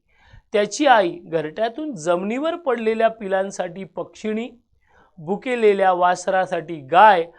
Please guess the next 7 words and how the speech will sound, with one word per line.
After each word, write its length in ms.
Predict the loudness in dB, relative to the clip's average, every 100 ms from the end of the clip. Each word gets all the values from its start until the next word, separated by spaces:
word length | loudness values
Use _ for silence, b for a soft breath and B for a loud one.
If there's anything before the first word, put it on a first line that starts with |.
| b
आणि 160 | -8 -4
आपल्या 300 | -4 -4 -8
प्रत्येक 640 | -6 -8 -8 _ -10 -10 -2
कार्यास 500 | -2 0 -2 -4 -6
धावून 340 | -6 -4 -6
यावे. 400 | -4 -2 -2 -4 -12 _ _ _ _ _ _ _
संत 400 | -6 -4 -4 -6